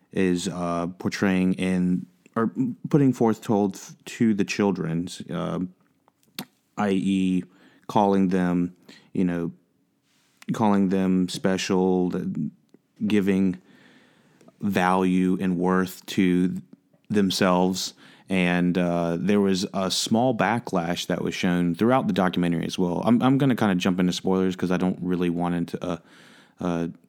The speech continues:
to talk about this in non-spoiler. I don't think there is a non-spoiler except for, uh, yeah, I don't think there really is a non-spoiler to this because it's, it's all factual based. It's all, um, it's all happened within the last forty years. And so,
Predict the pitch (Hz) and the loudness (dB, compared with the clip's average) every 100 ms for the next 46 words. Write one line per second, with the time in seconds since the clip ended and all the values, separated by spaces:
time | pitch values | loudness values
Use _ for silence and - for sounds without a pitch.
0 | _ _ _ - 87 92 87 87 90 90 | _ _ _ -10 -6 -4 -4 -2 -2 -4
1 | - 92 90 90 - 98 95 95 123 143 | -2 0 0 -2 -2 0 0 0 2 0
2 | - 113 104 95 110 98 87 85 87 87 | 0 0 0 0 2 2 0 -2 -4 -4
3 | 85 87 87 87 - 90 - 87 87 87 | -4 -6 -6 -6 -6 -6 -4 -4 -2 -2
4 | 85 85 _ _ _ - - - - - | -4 -6 _ _ _ -20 -20 -20 -20 -20
5 | _ _ _ _ 120 95 104 113 92 98 | _ _ _ _ 0 2 2 0 0 0
6 | 95 92 90 90 90 85 85 - - 85 | 2 2 2 2 2 0 -2 -4 -4 -2
7 | 85 80 - 85 - - 82 87 85 87 | -4 -6 -6 -6 -6 -8 -4 -4 -2 -6
8 | - - - - - - _ - 101 92 | -6 -10 -12 -12 -16 -18 _ 0 0 2
9 | 92 90 - 92 87 87 85 85 - - | 0 0 0 0 0 0 -2 -4 -8 -2
10 | 92 90 85 85 87 85 90 90 85 92 | 0 2 0 -2 -2 -2 -4 -4 -2 0
11 | 90 85 92 90 87 87 85 85 90 87 | 0 0 0 0 -2 -2 -2 -2 -2 -2
12 | 85 87 85 95 87 82 82 82 82 92 | -2 -4 -4 -2 0 0 -2 -4 -4 -6
13 | 82 87 | -6 -6